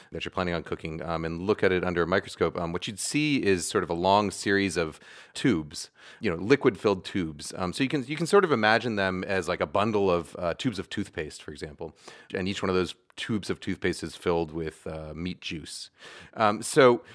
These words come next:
when you're, when you're cooking meat, uh, what happens is the, the protein sheaths on the outside of these tubes contract. Uh, the hotter you cook them, the more they contract and the more juices they end up squeezing out. Um, you know, and, and in that sense, it, it is very much like a tube of toothpaste where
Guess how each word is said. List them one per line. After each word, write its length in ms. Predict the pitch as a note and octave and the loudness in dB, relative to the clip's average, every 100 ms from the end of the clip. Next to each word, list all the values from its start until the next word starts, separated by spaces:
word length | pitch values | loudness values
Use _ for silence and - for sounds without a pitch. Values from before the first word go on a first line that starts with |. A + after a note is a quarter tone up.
| - | -2
when 140 | D3 | 0
you're, 140 | D#3 D3 | 0 0
when 140 | D3 | 2
you're 100 | D3 | 0
cooking 400 | - A#3 A3 D3 | 0 -4 -2 0
meat, 220 | B2 A2+ - | 2 0 0
uh, 180 | G#2+ G2 | 2 4
what 140 | G#2 | 4
happens 300 | C3 D#3+ A#2+ | 4 2 0
is 160 | G2 E2 | -4 -4
the, 260 | G2 F#2+ F#2+ | -4 -4 -6
the 100 | F#2 | -8
protein 440 | - D#3 D#3 A#2 | 0 0 0 -6
sheaths 640 | - - C3+ A2+ E2+ - - | -4 -2 0 -2 -4 -10 -8
on 120 | G2 | -6
the 140 | F#2 F#2+ | -6 2
outside 640 | G#2+ A#2+ - G#2 G#2 G2+ | 2 2 0 4 4 4
of 80 | D#2+ | -2
these 180 | F2 - | -8 -10
tubes 560 | - A2+ G2 D#2+ - - | -6 -4 -2 -6 -12 -10
contract. 580 | G#2+ - G#2+ D#2+ - - | -10 -2 -2 -2 -14 -10
Uh, 240 | G#2 F2 E2 | -4 -2 -2
the 120 | G2+ | -2
hotter 240 | B2 C3+ | 0 0
you 120 | C#3+ | 0
cook 220 | B2 A#2 - | -4 -6 -4
them, 220 | A#2+ C3 - - - | -6 -6 -16 -18 -6
the 80 | G#2+ | -2
more 220 | G#2 G2 | 2 2
they 100 | G2 | 2
contract 460 | F#2 - F#2+ F2 | -4 -4 -4 -4
and 160 | - F#2 | -8 -6
the 40 | |
more 180 | F2+ F#2 | -4 -4
juices 360 | F2 B2 - F2 | -4 -6 -6 -6
they 100 | F2+ | -6
end 120 | E2 | -6
up 80 | D#2+ | -12
squeezing 380 | - F2 E2+ D#2+ | -12 -12 -12 -12
out. 260 | D#2 D#2 - | -12 -14 -14
Um, 220 | E2 E2 - - - | -14 -14 -18 -12 0
you 80 | |
know, 60 | A#2 | 2
and, 180 | A#2 A#2 | 2 0
and 120 | A#2 | -2
in 80 | A#2 | 4
that 180 | D3 - | 4 4
sense, 200 | C3 C3 | -2 -4
it, 100 | B2+ | -2
it 100 | D3 | -2
is 100 | C3 | 4
very 200 | C#3+ C#3+ | 4 6
much 240 | C3 - | 4 2
like 120 | A2+ | -2
a 40 | F#2 | -2
tube 200 | A2 F#2 | -4 -6
of 60 | |
toothpaste 420 | - G#2 F#2+ F2 | -6 -4 -4 -4
where 260 | F#2+ F#2 F#2 | 2 4 4